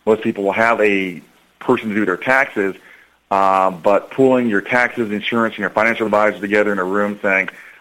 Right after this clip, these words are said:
"I need to get this amount of money at this tax rate, uh, for this player to live his lifestyle through his years of life and be able to have a legacy to pass on to the next generation."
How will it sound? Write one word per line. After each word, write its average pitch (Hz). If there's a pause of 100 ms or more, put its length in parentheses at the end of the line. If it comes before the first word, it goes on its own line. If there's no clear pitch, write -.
(140)
"I 139
need 156
to 127
get 120
this 156
amount 135
of 123
money 117 (380)
at 92
this 135
tax 143
rate, 95 (840)
uh, 104
for 123
this 117
player 117
to 107
live 113
his 113
lifestyle 110
through 104
his 110
years 104
of 101
life 98
and 101
be 104
able 104
to 98
have 107
a 98
legacy 110
to 98
pass 101
on 101
to 104
the 104
next 107
generation." 120